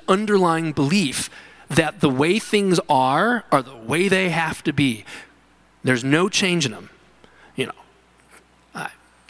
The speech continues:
talk about sometimes the fact that eight men in the world own as much wealth as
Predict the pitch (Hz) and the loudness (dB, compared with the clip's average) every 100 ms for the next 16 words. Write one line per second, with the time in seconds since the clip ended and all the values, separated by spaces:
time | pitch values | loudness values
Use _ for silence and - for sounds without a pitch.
0 | _ _ - - - 151 147 147 143 131 | _ _ -20 -8 0 0 0 -2 -2 -2
1 | - 135 143 139 131 131 - - - - | -4 -4 -4 -4 -2 -4 -6 -10 -20 -20
2 | - 131 139 - 143 131 - 131 127 127 | -10 -2 -2 0 -2 -2 -2 -2 0 -2
3 | - - 170 - 151 160 156 147 143 143 | -6 -2 0 0 0 0 0 -2 0 2
4 | 156 127 117 - 135 131 131 - 147 127 | 4 2 -2 -2 0 0 -2 -2 -4 -2
5 | 143 147 - 143 143 139 - 123 | -2 -2 -2 -2 0 0 -2 -4